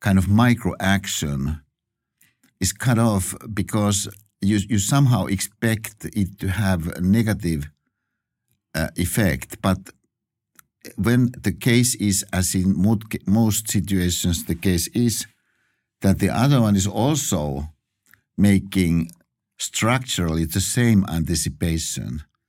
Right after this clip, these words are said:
you, uh, pretty soon have a system in place, as it were a third partner, that, uh, that diminishes the two of you.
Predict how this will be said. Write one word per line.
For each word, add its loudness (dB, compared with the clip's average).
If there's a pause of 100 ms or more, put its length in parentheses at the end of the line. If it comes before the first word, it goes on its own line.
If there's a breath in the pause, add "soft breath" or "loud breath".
(880 loud breath)
you, 2 (260)
uh, -2 (180)
pretty 4
soon 2
have 0
a 2
system 0
in 0
place, -2
as -2
it -4
were 0
a -2
third -2
partner, -2 (1160)
that, 2 (180)
uh, 0 (280)
that -2
diminishes 4 (160)
the 2
two 2
of -2
you. -6